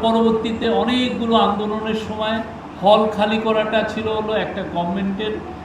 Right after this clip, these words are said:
একটা আন্দোলন দমানোর একটা বড় ট্যাকটিক্স। তো পুলিশের ভদ্রলোক, উনি সম্ভবত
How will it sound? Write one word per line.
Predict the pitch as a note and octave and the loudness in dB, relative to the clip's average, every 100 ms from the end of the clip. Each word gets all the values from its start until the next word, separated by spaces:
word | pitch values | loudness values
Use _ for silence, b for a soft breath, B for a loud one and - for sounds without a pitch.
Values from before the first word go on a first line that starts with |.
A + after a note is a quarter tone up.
| - - - | -14 -14 -10
একটা | G3 F#3+ | -4 2
আন্দোলন | E3+ F3+ F#3 G3+ G#3 F#3+ D3+ | 4 4 2 2 0 -2 2
দমানোর | D#3+ E3+ F#3 G#3 | 2 2 2 0
একটা | G3 G#3+ | 0 -2
বড় | F#3+ D3+ D3+ D3+ D3+ | -2 0 2 2 0
ট্যাকটিক্স। | B2 - G2+ G2 - - - - - - - - - | -4 -6 -8 -10 -12 -14 -14 -14 -16 -16 -14 -14 -6
তো | E3 - G3 | -4 -4 -2
পুলিশের | G3 - A3 G3+ | 0 2 6 6
ভদ্রলোক, | F#3 G#3 F3+ F3 | 6 6 4 2
উনি | F#3+ G#3 A3 - - - - - - - - - - - - - - | 0 -2 -4 -8 -12 -12 -12 -14 -14 -14 -14 -14 -14 -12 -12 -12 -8
সম্ভবত | D#3 F3 F#3 F#3 G3+ | -4 0 0 0 -2